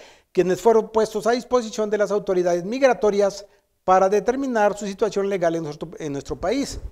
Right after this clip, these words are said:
Cabe destacar que los elementos detenidos causaron alta en la Secretaría de Marina para luego ser comisionados en la Guardia Nacional, en donde se han desempeñado en apoyo a la seguridad pública de Salina Cruz.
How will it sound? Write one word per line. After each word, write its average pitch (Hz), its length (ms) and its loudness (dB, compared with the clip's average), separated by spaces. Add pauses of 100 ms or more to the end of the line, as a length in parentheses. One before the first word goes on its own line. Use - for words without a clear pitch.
(760)
Cabe 294 160 0
destacar 226 460 -2
que 240 100 -2
los 240 160 -4
elementos 196 400 -6
detenidos 214 560 -6
causaron 190 580 -2
alta 175 600 -4
en 165 140 -10
la 254 120 -6
Secretaría 196 420 -4
de 196 80 -4
Marina 254 400 -4
para 269 200 -4
luego 220 260 -2
ser 208 220 -6
comisionados 190 760 -6
en 202 140 -6
la 190 80 -4
Guardia 147 340 -2
Nacional, 170 720 -4 (460)
en 208 180 0
donde 214 640 2
se 262 100 -6
han 302 100 -2
desempeñado 240 640 -4
en 208 100 -4
apoyo 190 380 -2
a 185 60 0
la 196 140 -2
seguridad 233 480 -4
pública 160 400 -6
de 127 100 -8
Salina 131 360 -12
Cruz. - 340 -6